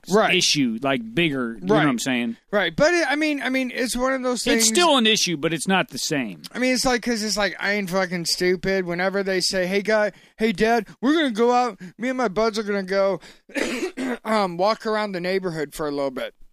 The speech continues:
Speaker 1: Yeah.
Speaker 2: Okay, I know what the fuck
Speaker 1: Right,
Speaker 2: you're
Speaker 1: you
Speaker 2: doing,
Speaker 1: never
Speaker 2: like
Speaker 1: walk.
Speaker 2: Right, so, so, I mean, needless to say, I just told them, "Look, you didn't drive, so, so, so that's good." I said,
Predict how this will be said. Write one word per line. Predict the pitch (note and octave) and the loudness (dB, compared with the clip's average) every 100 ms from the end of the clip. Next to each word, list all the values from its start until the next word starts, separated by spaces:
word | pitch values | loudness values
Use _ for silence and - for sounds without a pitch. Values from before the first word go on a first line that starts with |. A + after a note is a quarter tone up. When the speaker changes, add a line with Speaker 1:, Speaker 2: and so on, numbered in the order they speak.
| _ _ | _ _
Speaker 1:
Yeah. | D#3+ E3+ E3 D#3 A#3+ | 0 2 4 4 4
Speaker 2:
Okay, | B3+ G#3+ F#3+ F#3+ _ | 4 4 2 -2 _
I | - G3 | -2 2
know | E3+ | 4
what | F3 | 4
the | F3 | 6
fuck | E3+ E3 | 6 6
Speaker 1:
Right, | D#3 | 4
Speaker 2:
you're | E3 | 4
Speaker 1:
you | G3+ | 4
Speaker 2:
doing, | A#3 | 6
Speaker 1:
never | A3+ A#3 A3+ | 6 4 4
Speaker 2:
like | F3+ E3 | 4 6
Speaker 1:
walk. | D#3+ D3 A2+ - - - _ _ | 6 4 2 -6 -16 -18 _ _
Speaker 2:
Right, | G3+ G3 C#3+ | -4 -4 -2
so, | - A#3+ A#3 G#3+ - - - | -2 2 2 0 -4 -20 -14
so, | - B3+ B3 | -2 0 0
I | - D4+ | 0 -2
mean, | D#4+ D4+ B3+ | 0 -2 -4
needless | D4+ F#4 F#4 D#4 | -4 -2 -2 -4
to | - | -4
say, | A#3 - F#3+ E3+ E3 D3+ _ _ | -4 0 0 0 -2 -4 _ _
I | E3 | -4
just | A3 G#3+ - | -2 -2 -4
told | G#3+ G#3 | -2 -2
them, | G3 F3+ E3+ | -2 -2 0
"Look, | E3 - _ | -2 -4 _
you | - D#3+ | -8 -2
didn't | D#3+ G#3+ B3 | 2 2 2
drive, | G#3 G3+ F#3 F3+ F#3 F#3 F3 - | 0 0 2 2 2 -2 -6 -12
so, | - D#3+ D3+ D3+ D3 D3 C#3 | -6 -2 0 2 2 0 -2
so, | - D#3 | -4 -6
so | D3 D3 | -6 -4
that's | C#3 E3 - | -4 -2 -4
good." | - E3 E3 E3+ E3+ _ _ _ | -2 0 0 -2 -6 _ _ _
I | - | -6
said, | D3+ - E3 D#3 D3+ D3 | -4 -2 -2 0 -2 -4